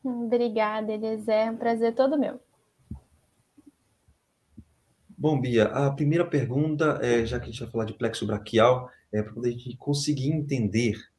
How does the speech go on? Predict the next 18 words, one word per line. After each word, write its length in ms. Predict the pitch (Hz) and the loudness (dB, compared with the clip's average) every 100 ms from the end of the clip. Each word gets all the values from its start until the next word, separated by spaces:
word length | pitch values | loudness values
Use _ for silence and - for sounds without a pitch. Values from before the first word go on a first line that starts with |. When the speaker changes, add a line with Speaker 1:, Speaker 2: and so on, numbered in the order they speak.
| _ _ - | _ _ -4
Speaker 2:
é, 320 | 101 98 95 - _ | 0 0 -2 -10 _
que, 280 | - 107 107 107 | -6 -4 -2 2
lógico, 600 | 110 107 98 95 92 - - _ _ - | 4 4 0 -6 -10 -10 -20 _ _ 4
plexo 320 | 110 - 113 | 4 4 2
braquial, 320 | 107 113 117 | 2 2 0
quando 120 | 110 | 0
a 40 | 110 | -4
gente 120 | - | 0
fala, 240 | 120 127 | 4 4
é 40 | 120 | 2
uma 120 | 113 | 0
região 360 | 113 104 117 | -2 -2 -2
do 80 | 120 | -2
braço, 560 | 113 113 113 - 92 - - _ | 2 2 2 0 -4 -10 -18 _
mas 300 | 143 139 139 | 4 4 4
você 280 | 147 143 175 | 0 2 2
poderia 360 | 170 139 143 160 | 2 0 2 2
definir 500 | 151 135 120 123 | 2 -2 -2 -2